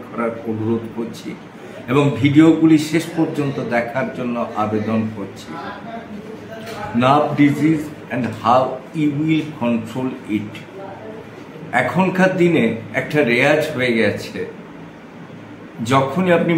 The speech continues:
middle age cross করলেন, আপনি সংসার জীবনে ঘাত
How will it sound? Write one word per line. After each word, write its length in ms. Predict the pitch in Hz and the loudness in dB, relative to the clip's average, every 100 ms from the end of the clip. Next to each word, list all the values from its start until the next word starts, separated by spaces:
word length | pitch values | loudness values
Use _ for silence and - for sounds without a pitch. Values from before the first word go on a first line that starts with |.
| 151 | 6
middle 300 | 139 156 156 | 4 4 4
age 100 | 160 156 - | 4 2 0
cross 240 | 123 117 - | 2 2 -2
করলেন, 360 | 131 131 131 131 - - - - - - 110 | -6 -2 0 -2 -4 -12 -18 -18 -18 -2 2
আপনি 180 | 123 135 - | 2 0 0
সংসার 420 | 123 120 - 131 120 | -2 -2 0 -2 -2
জীবনে 420 | 135 117 123 123 127 107 - - | -4 -2 0 -2 -2 -6 -10 0
ঘাত 180 | 117 | 2